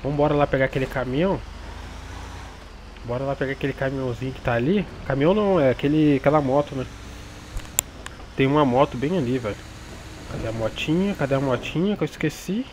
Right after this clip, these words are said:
Acho que eu virei. É aqui na frente mesmo a moto. Cadê a moto? Cadê a moto? Ô, cadê essa seta chata, mano? Cadê a moto, cara?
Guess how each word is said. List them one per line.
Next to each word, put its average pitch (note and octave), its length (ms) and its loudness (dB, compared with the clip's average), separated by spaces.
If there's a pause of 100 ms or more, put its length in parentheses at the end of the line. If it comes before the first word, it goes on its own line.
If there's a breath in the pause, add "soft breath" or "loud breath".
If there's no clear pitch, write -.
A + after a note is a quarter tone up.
(100)
Acho C#3+ 160 -8
que - 60 -6
eu F3+ 60 2
virei. G#3+ 440 2
É G#3+ 140 4
aqui G3 180 0
na F#3+ 140 4
frente F3 380 0
mesmo D#3+ 200 4
a - 20 2
moto. C#3 380 2 (800)
Cadê A#2+ 200 -2
a B2 60 0
moto? B2 500 0
Cadê B2 200 -4
a C3+ 80 -2
moto? B2+ 640 0 (1700)
Ô, E3 140 -2
cadê B2 240 -2
essa F3 160 -2
seta C#3+ 380 -4
chata, C#3 440 -6
mano? A2+ 180 -8 (1000 loud breath)
Cadê C4+ 220 0
a F4 100 4
moto, E4+ 420 4
cara? G#2+ 440 0